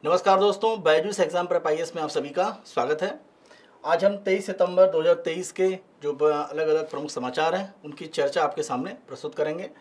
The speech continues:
और ये चर्चा का आधार द हिंदू समाचार पत्र के जो अलग-अलग आलेख हैं, वो प्रमुख रूप से रहेंगे। और जैसा आप सभी जानते ही हैं, यानी हमारी चर्चा के आधार पर आप ये बात आप समझ ही चुके हैं कि हमारा जो विश्लेषण है,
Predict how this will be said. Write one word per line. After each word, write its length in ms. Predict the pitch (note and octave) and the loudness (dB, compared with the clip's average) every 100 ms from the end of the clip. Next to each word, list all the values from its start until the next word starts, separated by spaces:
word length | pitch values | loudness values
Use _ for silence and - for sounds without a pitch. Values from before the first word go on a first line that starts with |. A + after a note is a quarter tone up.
| - - - - | -20 -20 -18 -6
और 80 | E3+ | -4
ये 60 | F#3 | 2
चर्चा 320 | F3 E3 G3 | 2 4 2
का 140 | F#3+ | 4
आधार 300 | F3 F3 F#3 | 4 6 4
द 100 | F3+ | 6
हिंदू 300 | E3 D#3 F3 | 2 2 -4
समाचार 520 | F#3 D#3 D3+ D#3 E3+ E3 | -4 0 0 0 0 0
पत्र 260 | D#3+ D#3 | -2 -8
के 140 | D#3 E3 | -12 -4
जो 120 | E3 | 0
अलग-अलग 380 | C#3+ D#3+ - C3+ | 2 4 4 4
आलेख 320 | C#3 D#3+ E3+ | 0 -2 -6
हैं, 160 | C3 - | -10 -8
वो 140 | D3 F#3+ | -2 0
प्रमुख 300 | D#3+ D3 D3 | 0 -2 -6
रूप 100 | C3 | -4
से 160 | - | -2
रहेंगे। 320 | G#2 F2+ - - _ _ _ _ _ - C#3 | -2 -6 -20 -20 _ _ _ _ _ -14 -6
और 100 | C#3 | -4
जैसा 200 | C#3+ D3+ | 2 2
आप 80 | |
सभी 180 | - D3+ | 0 -6
जानते 340 | C3+ B2+ B2+ E3+ | -2 -2 -2 -4
ही 100 | F3+ | -4
हैं, 120 | G#3+ | -6
यानी 300 | G#3 C3+ C3 | -8 -10 -8
हमारी 200 | B2+ C#3+ | -6 -6
चर्चा 280 | C3+ C3+ C#3 | -6 -4 -2
के 100 | C#3+ | 0
आधार 260 | B2+ C3 | 0 0
पर 180 | C3+ C#3+ | 0 0
आप 140 | C3+ C#3 | 0 -4
ये 180 | C#3+ | -6
बात 180 | C#3 C3+ | -4 -2
आप 80 | C3+ | -4
समझ 260 | - C3 F3+ | -4 -6 -4
ही 60 | |
चुके 240 | F#3 D#3 E3 | -6 -10 -10
हैं 100 | E3+ | -6
कि 80 | |
हमारा 280 | D#3+ C#3 D3 | -4 0 2
जो 160 | D3+ D3+ | 2 -2
विश्लेषण 440 | C3+ D3 D#3 F3 | -6 -6 -2 0
है, 200 | F#3 G3+ | 0 -6